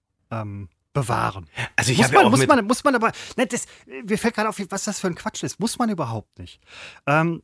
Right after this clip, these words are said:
Speaker 2: <laughs>
Speaker 1: das ist, nein, erstmal ist ein Garten ein verlängertes Wohnzimmer. Und warum sollte es nicht auch irgendwie Leuten gut gehen oder die sollen sich's gut gehen lassen, die halt irgendwie sagen, „Wisst ihr was, Leute, ey, ich, ich will so ein bisschen dieses Garten-Feeling,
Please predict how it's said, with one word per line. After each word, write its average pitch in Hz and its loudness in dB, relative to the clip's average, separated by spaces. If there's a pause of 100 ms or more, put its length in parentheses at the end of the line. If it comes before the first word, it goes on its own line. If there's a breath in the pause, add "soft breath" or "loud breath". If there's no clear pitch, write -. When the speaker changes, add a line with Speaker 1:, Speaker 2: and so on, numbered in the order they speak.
Speaker 2:
<laughs> - -8
Speaker 1:
das 175 2
ist, - -2
nein, 214 4
erstmal 190 2
ist 185 -2
ein 151 -2
Garten 156 4
ein 185 2
verlängertes 170 0
Wohnzimmer. 139 0
Und 120 -2
warum 135 0
sollte 180 0
es 175 -6
nicht 175 -6
auch 147 -2
irgendwie 160 -4
Leuten 165 -2 (120)
gut 175 -4
gehen 208 -2
oder 180 -2
die 143 -8
sollen 147 0
sich's 151 -8
gut - -8
gehen 190 -2
lassen, 180 -6
die 170 -6
halt 156 -4
irgendwie 160 -10
sagen, 151 -2
„Wisst - -12
ihr 131 -6
was, 170 -10
Leute, 185 -2
ey, 156 -8
ich, - -14 (960 soft breath)
ich 127 -6
will 208 2
so 208 0
ein 180 2
bisschen 175 -4
dieses 156 -8
Garten-Feeling, 170 -2